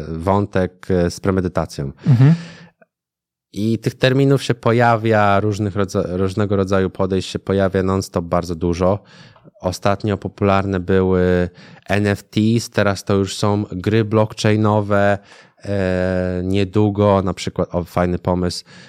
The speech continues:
Speaker 1: e, mają być popularne, nie wiem, takie zdecentralizowane studia, chociażby filmowe, tak? Że
Speaker 2: Mhm.
Speaker 1: ty jako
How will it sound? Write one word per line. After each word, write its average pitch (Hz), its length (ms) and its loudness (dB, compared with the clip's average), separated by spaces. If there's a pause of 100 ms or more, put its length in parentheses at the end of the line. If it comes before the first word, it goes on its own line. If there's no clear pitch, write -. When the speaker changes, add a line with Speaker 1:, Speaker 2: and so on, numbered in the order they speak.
(200)
Speaker 1:
e, 87 680 -2
mają 95 320 0
być 90 180 -4
popularne, 95 840 2 (400)
nie 95 100 0
wiem, 90 280 0
takie - 200 -4
zdecentralizowane 98 1300 0 (100)
studia, 98 760 0 (240)
chociażby 120 420 2
filmowe, 92 560 0
tak? 92 340 0
Że 123 140 2 (100)
Speaker 2:
Mhm. 92 80 2 (440)
Speaker 1:
ty 107 360 4
jako 98 640 2